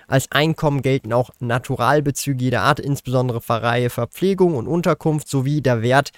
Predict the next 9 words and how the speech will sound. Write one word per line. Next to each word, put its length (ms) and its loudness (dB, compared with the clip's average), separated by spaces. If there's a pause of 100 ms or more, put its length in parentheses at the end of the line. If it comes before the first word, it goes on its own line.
(260)
selbstverbrauchter 840 -2
Erzeugnisse 580 -2
und 160 -4
Waren 320 2
des 140 -4
eigenen 440 -4
Betriebs. 440 -6
Sie 140 -6
werden 280 0